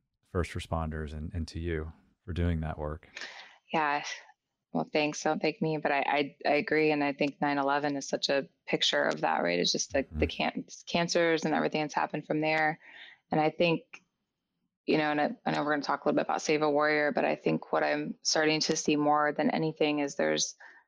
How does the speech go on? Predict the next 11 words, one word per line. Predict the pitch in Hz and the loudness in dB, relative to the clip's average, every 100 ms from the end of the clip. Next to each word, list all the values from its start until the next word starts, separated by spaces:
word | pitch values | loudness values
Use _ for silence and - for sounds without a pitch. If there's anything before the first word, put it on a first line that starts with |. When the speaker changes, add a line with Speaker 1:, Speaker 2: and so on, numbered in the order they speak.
| _ - | _ -4
Speaker 2:
there's | 160 | 0
certain | - 196 175 | 2 2 0
people | - 180 165 | 0 2 2
that | 156 | 2
go | - 147 | 2 2
into | 147 - | 0 -4
these | 151 | -4
career | - 143 147 | -2 2 2
fields, | 143 - - - - | 2 0 0 -2 -2
right? | - - | -2 2
And | 165 85 | 4 4